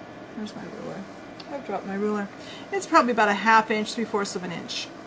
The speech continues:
off the end. There. We need to keep that where we can find it because we'll need this immediately after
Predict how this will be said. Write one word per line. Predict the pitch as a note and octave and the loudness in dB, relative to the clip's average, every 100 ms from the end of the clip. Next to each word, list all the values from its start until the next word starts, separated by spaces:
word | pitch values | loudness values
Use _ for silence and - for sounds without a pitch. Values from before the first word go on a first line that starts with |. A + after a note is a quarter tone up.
| - - - - - - | -14 -14 -14 -14 -14 -8
off | - - | -8 -6
the | - | -10
end. | D#3 - - - - - - - | -10 -4 -4 -4 -20 -18 -16 -12
There. | - - - - - - - - - - - - - - | -12 -12 -14 -14 -14 -14 -14 -16 -16 -16 -16 -16 -16 -2
We | A3 | 0
need | A3 | 2
to | |
keep | G3 A3 | 0 -2
that | G#3+ A3 G#3+ | 6 6 8
where | A3 | 4
we | B3 | 4
can | C4+ D#4+ | 0 2
find | D4 B3 A#3 | 6 6 8
it | B3 | 6
because | A3+ - - | 4 0 0
we'll | A3+ B3 | 2 4
need | C4 D#4 C#4 | 6 6 6
this | G#3+ G3+ | 4 4
immediately | - A3 A3 A#3 B3+ C4+ B3 F#3+ F#3 | 2 4 6 6 4 4 2 0 4
after | F3+ F#3 - G3+ F#3 | 8 8 6 -2 -2